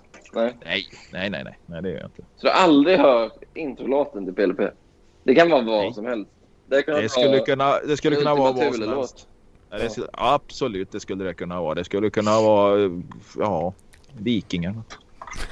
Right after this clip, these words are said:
Speaker 1: <laughs> Otroligt. Det är mycket som
Speaker 2: Ja.
Speaker 1: händer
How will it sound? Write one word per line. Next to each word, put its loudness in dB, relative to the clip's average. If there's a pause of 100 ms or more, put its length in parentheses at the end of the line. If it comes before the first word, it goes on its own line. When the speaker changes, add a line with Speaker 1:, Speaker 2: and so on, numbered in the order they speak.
(160)
Speaker 1:
<laughs> -4
Otroligt. -4 (380)
Det -4
är 2
mycket 4
som 4
Speaker 2:
Ja. 2
Speaker 1:
händer 2